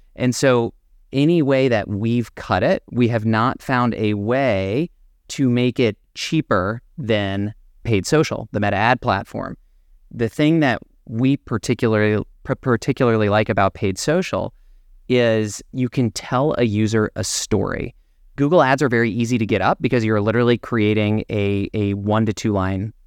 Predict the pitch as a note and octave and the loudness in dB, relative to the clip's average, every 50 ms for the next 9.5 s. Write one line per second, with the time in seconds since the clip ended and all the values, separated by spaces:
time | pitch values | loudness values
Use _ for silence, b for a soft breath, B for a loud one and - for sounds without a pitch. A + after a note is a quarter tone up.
0 | - - G2+ - - - - - - - A2 - - - - _ - - _ _ | -8 -8 -8 -8 -8 -10 -12 -10 -6 -6 -6 -8 -8 -14 -20 _ -20 -20 _ _
1 | _ - - - - - C3 A#2+ A#2 A2+ A2 A2 - - - - B2 A#2 A#2+ A#2+ | _ -20 -20 -14 -6 -2 0 2 2 2 2 0 -4 -4 -2 0 0 2 2 2
2 | A2+ G#2 B2+ D#3 F#3+ F#3+ - B2 A#2 G2+ G#2+ G#2+ - - G2 F#2+ G2+ B2 D3+ - | 2 0 0 0 0 -2 -2 -2 -2 0 0 -2 -4 -6 -6 -4 -4 -4 -4 -6
3 | _ - _ _ _ _ _ _ _ - C3 C3 D#3 E3 E3+ - - - - - | _ -18 _ _ _ _ _ _ _ -4 -2 0 0 0 0 -2 -4 -4 -2 -2
4 | B2+ A#2+ A#2+ A#2+ B2 B2+ - - _ _ - A2 A2+ A2 A2 A2+ - - B2 A#2 | 0 2 4 4 4 2 0 -4 _ _ -2 0 2 2 0 0 -2 -2 -2 -2
5 | A2+ G2+ - G#2+ G#2+ A2 G#2 B2+ A#2+ A#2 A2 G#2+ - A2 G#2+ F#2 G#2+ A2 G2+ F#2 | -2 0 0 0 0 0 0 0 0 0 0 -2 -2 -4 -4 -4 -2 -2 -2 -2
6 | F2 F2+ F2+ - - - G#2+ A2+ B2+ B2+ G#2 - - - - - - - _ - | -2 -6 -8 -10 -8 -6 -2 0 0 0 0 -2 -6 -10 -12 -16 -20 -20 _ -20
7 | - - - - - B2+ B2 - - C#3 C3 A#2 B2 A#2 G#2+ G#2+ A#2+ A#2+ C3+ E3 | -20 -20 -12 -6 -4 -2 -2 0 2 2 2 2 2 0 0 0 0 2 2 2
8 | E3+ F3 E3 C3+ - - - G#2 B2+ C3+ - - C3 A2 F2 C#2 F#2+ F#2 - - | 2 0 0 -2 -4 -4 -4 -2 -2 -2 -2 -2 -2 -2 -2 -2 -4 -6 -8 -10
9 | - - - - F#3+ C3+ F#2+ F#2 - - | -8 -6 -4 -2 -2 -2 -4 -4 -6 -10